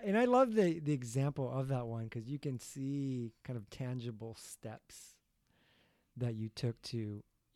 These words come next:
know, begin moving towards that ho-, that holiness of, of just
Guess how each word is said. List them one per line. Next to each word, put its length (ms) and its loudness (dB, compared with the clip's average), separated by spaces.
know, 60 -2
begin 320 2
moving 560 4
towards 540 -6
that 180 -6
ho-, 160 -8
that 160 -4
holiness 480 -10
of, 220 -16
of 200 -12
just 220 -6